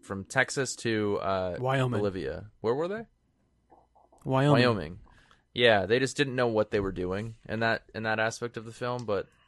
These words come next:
Speaker 1: that didn't bother me. It didn't take me out of it. I, I was still into it. Um, yeah, good performances,
Speaker 2: Okay.
Speaker 1: fun old, good old time, and that final scene was a hell, a hell of something to watch. It was, it was cool.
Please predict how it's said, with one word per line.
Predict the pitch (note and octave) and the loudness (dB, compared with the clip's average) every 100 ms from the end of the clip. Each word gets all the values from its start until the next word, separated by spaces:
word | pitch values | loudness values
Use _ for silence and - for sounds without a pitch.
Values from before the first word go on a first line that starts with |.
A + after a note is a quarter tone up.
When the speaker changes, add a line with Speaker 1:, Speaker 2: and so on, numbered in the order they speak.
| _ _ | _ _
Speaker 1:
that | G2 C#3+ | 0 2
didn't | G3 E3 | 2 0
bother | G2+ G2+ A2+ | 0 2 0
me. | A#2+ B2 | -2 -4
It | A2 | -4
didn't | A2 G#2+ | -4 -4
take | A2+ G#2 | -6 -4
me | |
out | F#2 G2 | -4 -2
of | G#2+ | -2
it. | A2 - - | -4 -4 -8
I, | E2+ | -6
I | - F#2+ | -2 -2
was | G2 | -4
still | - G#2 | -4 -4
into | F#2+ G2 G#2 G2+ | -2 -4 -4 -2
it. | G2 - - - | -2 -6 -20 -10
Um, | F#2 F2+ F2+ F2 F2 F2+ _ _ _ | -6 -4 -6 -8 -10 -16 _ _ _
yeah, | G2+ F2+ F2 - _ _ - | -4 -4 -6 -14 _ _ -8
good | C3 | -8
performances, | A2 A#2 A2+ G#2+ A2+ G#2+ G#2+ - - D3 | -6 -6 -4 -4 -4 -4 -6 -14 -12 -6
Speaker 2:
Okay. | C3 | -2
Speaker 1:
fun | B2 | 0
old, | A#2 G#2+ - | 0 -4 -4
good | C3 | 0
old | A#2 G#2 | 0 0
time, | A2+ G#2+ G#2+ G2+ | 0 0 -2 -6
and | F#2+ | -6
that | G2+ F#2+ | -6 -2
final | A#2 A2 | -2 -2
scene | - G#2+ F#2+ | -4 -4 -2
was | G2 F2+ - | -4 -4 -6
a | |
hell, | F#2+ G2 G2 F#2 - - _ _ - | -4 -2 -2 -2 -10 -20 _ _ -20
a | |
hell | - G2 | -6 -4
of | F#2+ | -4
something | G2 F2 | -6 -10
to | F2+ | -10
watch. | F2+ F2 E2 | -10 -12 -12
It | F2+ | -14
was, | F#2 - | -14 -14
it | |
was | F#2 F2+ | -14 -14
cool. | - F2+ E2+ | -8 -8 -8